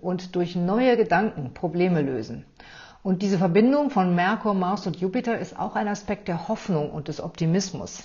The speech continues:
Deshalb ist dieser Neumond auch ideal, um ein mutiges neues Vorhaben anzuschieben. Und während des Mondzyklus verstärken sich viele dieser guten Aspekte, wenn es auf den Vollmond zugeht.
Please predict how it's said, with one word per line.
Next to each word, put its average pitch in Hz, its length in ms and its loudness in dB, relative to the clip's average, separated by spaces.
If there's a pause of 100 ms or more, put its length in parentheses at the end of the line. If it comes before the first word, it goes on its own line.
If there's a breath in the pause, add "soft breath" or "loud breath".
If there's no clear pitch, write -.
Deshalb - 300 -2
ist - 160 -12
dieser 156 240 0
Neumond 165 420 0
auch - 140 -10
ideal, 160 560 2 (280 loud breath)
um 180 140 -2
ein 165 240 0
mutiges 190 460 0
neues 170 320 -2
Vorhaben 151 580 0
anzuschieben. 143 680 -6 (540 loud breath)
Und 156 140 -2
während 214 300 6
des - 320 -4
Mondzyklus 240 800 0
verstärken 190 680 0
sich 160 240 -2
viele 185 300 0
dieser 165 240 2
guten 175 300 -4
Aspekte, 160 560 -4
wenn 185 100 -2
es 196 140 -4
auf 190 100 -8
den 208 160 -2
Vollmond 208 540 2
zugeht. 120 520 -6